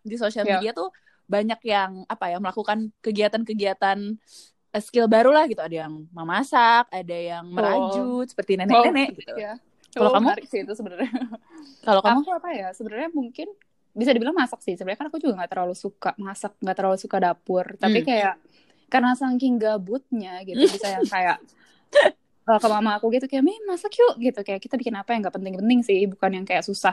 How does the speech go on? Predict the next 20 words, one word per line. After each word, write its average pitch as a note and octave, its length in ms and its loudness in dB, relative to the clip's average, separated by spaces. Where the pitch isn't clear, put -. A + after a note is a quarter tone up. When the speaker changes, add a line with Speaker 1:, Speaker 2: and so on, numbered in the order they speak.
Speaker 2:
gitu. G3 480 0
Tapi A3 200 6
Speaker 1:
Hmm. C#4 80 6
Speaker 2:
at C4 80 2
least - 120 -4
kayak G#3 280 4
ada G3 140 0
ma-, A3 200 -4
lebih G#3+ 280 2
mau A3 360 0
gitu, G#3 280 -4
karena G#3+ 440 -4
saking A3 320 -4
nggak G3 160 0
tahu G3 120 2
ada F#3+ 40 -6
kegiatan F#3+ 320 -2
apa F#3+ 160 -8
lagi G3 280 -4
kan. - 240 -16